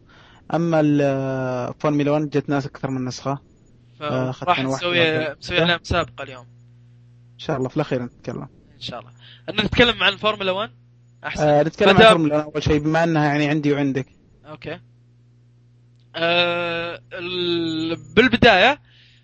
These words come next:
Speaker 2: آه، مؤتمر صحفي، آه، في اللعبة، بعدين يبدأ تكتب اسمك وزي كذا، معلومات عنك.
Speaker 1: لا، لا، خ-، خل-، خلنا نروح خطوات.
Speaker 2: لا، لا، أنا بتكلم عن شيء بسيط، إنه بعدين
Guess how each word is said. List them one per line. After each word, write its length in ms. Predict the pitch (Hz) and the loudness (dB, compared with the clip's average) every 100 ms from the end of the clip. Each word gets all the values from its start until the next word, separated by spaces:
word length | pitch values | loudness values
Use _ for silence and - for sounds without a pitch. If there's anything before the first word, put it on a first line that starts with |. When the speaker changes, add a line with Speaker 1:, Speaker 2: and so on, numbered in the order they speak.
| _ 165 | _ -12
Speaker 2:
آه، 160 | 175 | -12
مؤتمر 360 | 180 208 - 196 | -8 -8 -6 -6
صحفي، 600 | 208 180 185 196 220 - | -4 -4 -4 -6 -6 -10
آه، 400 | 160 160 160 156 | -12 -8 -6 -6
في 100 | 156 | -10
اللعبة، 380 | 160 170 165 196 - | -8 -8 -6 -8 -10
بعدين 260 | 143 156 160 | -16 -16 -18
يبدأ 840 | 160 143 151 151 147 147 143 139 | -16 -6 -4 -4 -6 -8 -8 -12
تكتب 280 | 135 - 160 | -14 -14 -10
اسمك 300 | 151 156 175 - - | -10 -10 -16 -16 -20
وزي 200 | 135 147 | -18 -12
كذا، 200 | - 156 | -8 -6
معلومات 380 | 147 147 156 151 | -8 -8 -6 -6
عنك. 200 | 151 196 | -2 2
Speaker 1:
لا، 100 | 190 | 2
لا، 140 | 156 | 2
خ-، 180 | - - | -2 -8
خل-، 220 | - 196 | -2 -2
خلنا 260 | 180 180 160 | 0 0 -2
نروح 260 | 156 147 - | -2 -6 -8
خطوات. 300 | 147 127 120 - - | -8 -8 -8 -12 0
Speaker 2:
لا، 100 | 190 | 4
لا، 160 | 277 226 | 6 6
أنا 360 | 226 226 233 233 | 2 6 8 8
بتكلم 360 | - 277 240 | 2 -2 -2
عن 100 | 214 | -4
شيء 140 | 240 240 | -4 -8
بسيط، 320 | 214 277 170 | -8 -10 -12
إنه 440 | 185 185 185 190 - | -14 -10 -10 -10 -8
بعدين 220 | 160 190 | -4 -2